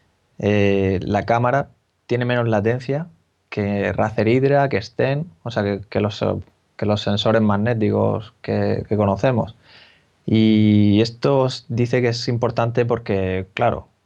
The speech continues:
con Crystal Cove, al tener mayor calidad la pantalla, la latencia es inferior, pues ahí sí que se puede llegar a apreciar,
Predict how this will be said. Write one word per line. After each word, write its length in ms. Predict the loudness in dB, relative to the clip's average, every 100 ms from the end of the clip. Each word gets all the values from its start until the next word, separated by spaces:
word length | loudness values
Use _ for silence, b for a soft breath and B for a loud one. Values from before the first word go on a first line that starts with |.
| _
con 220 | -6 -4
Crystal 440 | -6 -2 -2 -2
Cove, 320 | 0 0 0 -2
al 140 | -6
tener 280 | -4 -2 -2
mayor 380 | -2 0 -2 -2
calidad 400 | 0 2 2 0
la 100 | 0
pantalla, 680 | -2 -4 -2 -2 -2 -4 b b b b -4
la 100 | 0
latencia 540 | 0 0 0 0 0
es 120 | -2
inferior, 560 | -6 -4 -2 0 0 -4 b b _ _
pues 220 | -4 0
ahí 180 | 0 0
sí 140 | -2
que 80 | -4
se 80 | -2
puede 220 | 2 2
llegar 200 | 2 2
a 40 |
apreciar, 600 | 0 -2 -6 -2 -2 -2